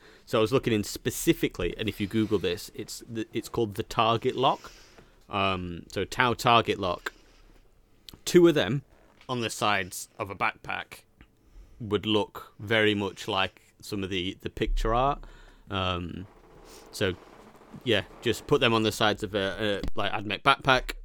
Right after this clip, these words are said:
smush them onto the back of the Cadian shock troops, um, and then maybe just green stuff a little face covering. Um, although I think, I believe,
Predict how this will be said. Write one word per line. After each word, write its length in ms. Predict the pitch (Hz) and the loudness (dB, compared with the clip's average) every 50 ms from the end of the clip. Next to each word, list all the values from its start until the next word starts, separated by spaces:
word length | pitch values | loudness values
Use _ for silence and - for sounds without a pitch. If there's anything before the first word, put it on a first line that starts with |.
| - | -14
smush 280 | - - - 139 120 - | -8 -4 -2 -2 0 0
them 100 | - 110 | -2 -4
onto 120 | 101 - - | -4 -4 -4
the 60 | 104 | -4
back 200 | 95 98 - - | -4 -4 -4 -4
of 60 | 98 | -6
the 60 | 95 | -8
Cadian 420 | 95 - 104 95 90 98 92 90 90 | -2 0 0 0 0 0 -4 -6 -8
shock 360 | - - - 113 95 - - | -8 -6 -6 -6 -6 -6 -6
troops, 460 | - - 98 95 98 98 - - - - - - - - - - - _ _ | -2 -2 0 0 -2 -4 -6 -12 -18 -20 -20 -20 -20 -20 -20 -20 -20 _ _
um, 440 | - 98 92 92 92 87 87 90 - - | -4 -2 0 0 0 0 0 -2 -4 -2
and 100 | 104 101 | -2 0
then 100 | 98 98 | 2 4
maybe 220 | 101 98 95 101 | 4 4 4 4
just 200 | 95 - 95 - - | 2 -2 -2 -2 0
green 240 | 104 98 101 104 | 0 2 2 2
stuff 260 | 98 - - 107 - - | 0 0 -2 -2 0 -2
a 20 | |
little 200 | 101 101 - 104 | -4 -4 -4 -6
face 280 | - - 101 104 104 - | -2 0 0 0 0 0
covering. 460 | - - 117 107 113 120 123 131 127 - _ _ _ _ _ _ - | 0 0 0 2 2 2 2 0 -2 -6 _ _ _ _ _ _ -2
Um, 220 | 104 101 95 92 | 0 0 0 0
although 240 | 87 110 104 123 113 | 0 0 2 2 2
I 60 | 113 110 | 2 2
think, 580 | - - - - 170 143 107 98 104 - - - | -2 -4 -2 -2 -2 -2 -2 -6 -8 -10 -8 -6
I 100 | 117 113 | -6 -4
believe, 800 | 101 - 107 104 107 120 139 139 117 98 92 95 101 - - | -2 -2 -2 0 0 0 -2 -2 -4 -6 -8 -10 -12 -14 -20